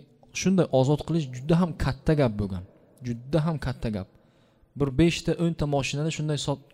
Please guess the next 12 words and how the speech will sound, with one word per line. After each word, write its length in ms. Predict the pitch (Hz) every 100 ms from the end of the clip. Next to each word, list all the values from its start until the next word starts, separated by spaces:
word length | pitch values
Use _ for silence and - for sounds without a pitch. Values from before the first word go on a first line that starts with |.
| -
shunday 280 | - 147 131
bergandek 500 | 131 127 123 113 95 - - -
qulni 300 | - 131 127
ozod 300 | 120 120 113 -
qilish. 280 | 104 95 - - _ _ _ _ _ _ _ _ _ _ _ _ _ -
Payg'ambarimiz 520 | 127 147 165 185 202
sallallohu 200 | 170 160
alayhi 80 | 160
vasallam 180 | 170 143
aytganlarki, 580 | - 143 139 135 175 190 - _ _ _ _ _ - _ _ _ _ _ -
chaqirgan 440 | 165 151 135 107 95 110 - -
Zaydni. 440 | 107 101 95